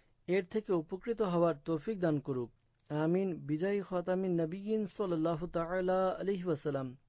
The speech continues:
ওয়াসসালামু মাআল ইকরাম। আবু মুহাম্মদ তাহির আত্তারি মাদানী, আউফিয়া আনহু, বিভাগ সাপ্তাহিক পুস্তিকা অধ্যয়ন।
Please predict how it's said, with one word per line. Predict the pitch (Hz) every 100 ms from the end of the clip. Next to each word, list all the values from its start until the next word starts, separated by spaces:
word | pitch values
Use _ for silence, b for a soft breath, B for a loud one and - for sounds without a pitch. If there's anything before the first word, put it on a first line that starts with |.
| _ _ 147
ওয়াসসালামু | 170 - 185 175 185 185
মাআল | 170 160 170 180 185 185
ইকরাম। | 175 - 160 151 135 123 - _ _ _ _ -
আবু | 160 180
মুহাম্মদ | 165 147 - 196 190 160 -
তাহির | 170 170 196
আত্তারি | 165 - 180 170
মাদানী, | 165 156 151 139 127 _ _
আউফিয়া | 185 185 214 190
আনহু, | 147 151 139 123 123 -
বিভাগ | 156 160 190 180 -
সাপ্তাহিক | - 170 - 185 -
পুস্তিকা | 165 - 190
অধ্যয়ন। | 190 147 139 135